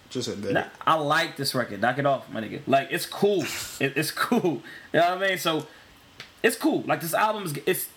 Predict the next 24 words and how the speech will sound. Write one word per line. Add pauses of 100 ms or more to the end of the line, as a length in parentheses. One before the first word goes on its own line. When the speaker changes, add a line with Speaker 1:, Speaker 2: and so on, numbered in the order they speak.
(120)
Speaker 2:
the
album's
getting
better, (180)
I
should
say.
It's
getting
better,
in
my
opinion,
Speaker 1:
Mm-hmm.
Speaker 2:
right
now. (360)
Um, (280)
Speaker 1:
Okay.
Speaker 2:
and
like, (600)
and
like
I
said,